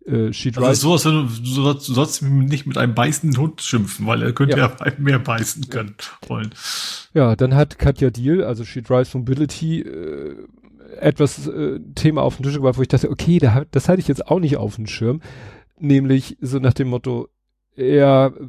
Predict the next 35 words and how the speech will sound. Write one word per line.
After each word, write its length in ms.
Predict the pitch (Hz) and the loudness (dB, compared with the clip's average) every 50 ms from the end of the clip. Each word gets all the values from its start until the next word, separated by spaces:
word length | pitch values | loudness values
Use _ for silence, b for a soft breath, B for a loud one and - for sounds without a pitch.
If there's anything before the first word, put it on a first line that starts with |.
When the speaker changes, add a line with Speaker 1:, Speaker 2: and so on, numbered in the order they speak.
| 139 139 131 - - - | -18 -18 -20 -20 -20 -18
Speaker 1:
sie 200 | - 117 123 135 | -8 -2 0 0
hat 100 | 131 - | 0 0
geschrieben, 400 | - 127 - - 139 131 127 127 | -4 -10 -8 -6 -6 -4 -4 -2
„Mögt 260 | 135 156 175 - - | -2 -2 -2 -2 -2
ihr 80 | 139 143 | -2 0
mal 220 | 139 135 131 127 | 2 4 4 4
sagen, 440 | 117 110 123 117 123 139 156 139 120 | 4 4 4 4 4 4 2 -2 -6
warum 280 | 135 131 107 127 135 147 | -8 -6 -6 -6 -6 -4
ihr 200 | - 135 135 131 | -2 0 0 0
auf 160 | 123 117 - | -2 -4 -6
dicht 240 | - 156 - - - | -8 -8 -8 -4 -4
gedrängten, 580 | 147 127 - 131 120 123 135 156 - _ 135 | -4 -2 0 2 4 4 2 2 -2 _ -10
großartigen 720 | 120 - 120 131 147 - - 131 131 131 - 139 127 131 117 | -10 -8 -6 -6 -4 -4 0 2 2 2 2 -2 -4 -2 -2
Massendemonstrationen 840 | 123 127 - - 143 135 135 135 123 - 135 120 - - 131 131 123 | -2 -2 -2 -2 -2 -2 -2 -2 -2 -2 -4 -4 -4 -4 -4 -4 -2
gegen 200 | 117 131 127 131 | -2 -2 -2 -2
Faschismus 520 | - - 120 - - 131 - - 131 - | -2 -4 -4 -4 -6 -8 -8 -8 -8 -4
alle 180 | - - 135 123 | 2 4 4 4
keine 280 | - - 123 117 113 110 | 4 4 2 2 2 2
Maske 340 | 123 151 156 - - - | 0 -2 -2 -4 -6 -8
tragt?“ 480 | - - - 101 98 101 - - - - - _ _ _ _ _ _ _ _ _ _ _ _ - | -8 -4 -2 0 0 0 -2 -4 -10 -20 -20 _ _ _ _ _ _ _ _ _ _ _ _ -4
Dachte 240 | - 117 104 - - | 0 2 2 2 0
ich 80 | 104 - | -2 -4
so, 320 | - 117 110 110 - - _ _ _ _ _ _ _ _ _ _ _ _ _ _ _ _ _ | -4 -6 -6 -6 -8 -12 _ _ _ _ _ _ _ _ _ _ _ _ _ _ _ _ _
okay, 360 | 175 - - - 160 113 B B B B B B _ | 2 4 6 6 4 4 B B B B B B _
das 340 | 120 110 110 196 208 - - | -2 2 2 2 4 2 0
jetzt 120 | 214 165 | -2 -2
von 140 | - 180 170 | -2 0 0
den 120 | 170 156 | 0 0
Leuten 360 | 143 139 139 156 165 - 151 | 2 2 2 2 0 0 -6
zu 160 | 135 - - - | -10 -8 -6 -2
erwarten, 680 | - 127 110 113 113 117 127 139 - - 104 92 95 - _ _ _ _ _ _ _ _ _ _ _ _ _ _ _ _ | 0 0 2 4 4 6 6 4 2 -2 -8 -12 -12 -16 _ _ _ _ _ _ _ _ _ _ _ _ _ _ _ _
ist, 160 | - 143 - - | -2 -2 0 2
glaub 160 | 139 135 123 | 2 2 2
ich, 140 | 131 - - | 0 -4 -8
ein 100 | 123 | -10